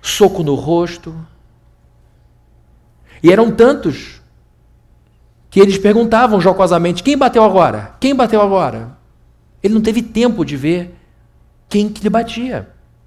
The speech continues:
Pergunta: "Ele fez por merecer isso?" Em, em algum lugar você encontra Jesus naquela figura de: "Ele fez por merecer. Ele tá colhendo o que ele plantou."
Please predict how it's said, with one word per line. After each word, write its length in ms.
Pergunta: 580
"Ele 160
fez 220
por 120
merecer 460
isso?" 240
Em, 220
em 20
algum 260
lugar 640
você 280
encontra 420
Jesus 640
naquela 320
figura 260
de: 100
"Ele 120
fez 240
por 140
merecer. 520
Ele 160
tá 100
colhendo 440
o 20
que 100
ele 80
plantou." 540